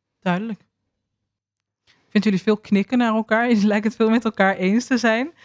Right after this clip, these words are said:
Zijn er dan dingen waar jullie ook denken, eh, daarin verschillen wij misschien wel heel erg van elkaar?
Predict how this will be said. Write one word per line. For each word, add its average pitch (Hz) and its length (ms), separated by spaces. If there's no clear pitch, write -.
Zijn 233 160
er 240 60
dan 240 140
dingen 220 240
waar 208 120
jullie 202 200
ook 196 140
denken, 180 520
eh, 170 240
daarin 190 280
verschillen 254 360
wij 165 120
misschien 151 300
wel 143 100
heel 147 180
erg 139 120
van - 120
elkaar? 143 440